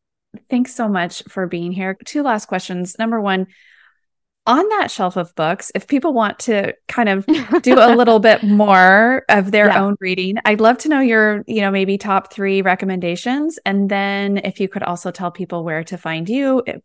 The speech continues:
Speaker 1: for more access to what you do.
Speaker 2: Yes. So my top recommendation is always Come As You Are by Emily Nagoski. It's such a great book that really, I mean, I think both men and women should read it,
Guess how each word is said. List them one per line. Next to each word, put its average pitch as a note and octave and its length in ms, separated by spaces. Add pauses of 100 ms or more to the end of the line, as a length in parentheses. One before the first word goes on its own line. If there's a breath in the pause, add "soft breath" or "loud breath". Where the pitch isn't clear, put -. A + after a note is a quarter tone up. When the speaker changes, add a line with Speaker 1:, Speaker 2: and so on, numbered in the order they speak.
Speaker 1:
for F3 100
more E3+ 200
access D#3+ 480
to D#3 340 (260 soft breath)
what - 180
you D3 120
do. - 240 (920)
Speaker 2:
Yes. G3 360
So G#3+ 340 (160)
my A3 380
top - 460 (100)
recommendation F3+ 720
is E3+ 300
always E3+ 580
Come E3+ 220
As F3 160
You F#3+ 180
Are E3+ 340
by F#3+ 240
Emily E3 380
Nagoski. - 600 (640 soft breath)
It's - 240
such - 340
a G#3+ 60
great F#3 260
book E3+ 220
that - 100
really, F3+ 560
I E3+ 60
mean, E3+ 160
I D#3+ 100
think G3 300
both F3 240
men D3+ 180
and D#3 240
women D#3+ 300
should F3 320
read D#3 180
it, D3+ 220